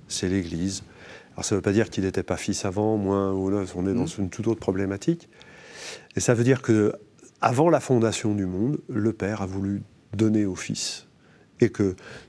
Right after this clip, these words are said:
Speaker 1: en ce monde, le Fils est venu et il offre tout au Père.
Speaker 2: Mm.
Speaker 1: Et on est les témoins de ça dans, en étant les témoins de la mort et de la résurrection de Jésus.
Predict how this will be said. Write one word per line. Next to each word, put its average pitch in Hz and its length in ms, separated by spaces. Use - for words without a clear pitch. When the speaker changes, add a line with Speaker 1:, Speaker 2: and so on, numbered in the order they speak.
Speaker 1:
en 143 160
ce - 160
monde, 123 340
le 101 160
Fils 127 320
est 101 60
venu 104 560
et 101 160
il 92 100
offre - 300
tout 104 240
au 95 140
Père. 98 480
Speaker 2:
Mm. 117 60
Speaker 1:
Et 95 200
on 101 140
est 104 100
les 95 140
témoins 117 420
de 101 100
ça 127 320
dans, 98 460
en 107 100
étant 107 260
les 101 120
témoins 101 320
de 110 60
la 98 100
mort 101 220
et - 20
de 92 60
la 90 100
résurrection 92 500
de 92 60
Jésus. 95 320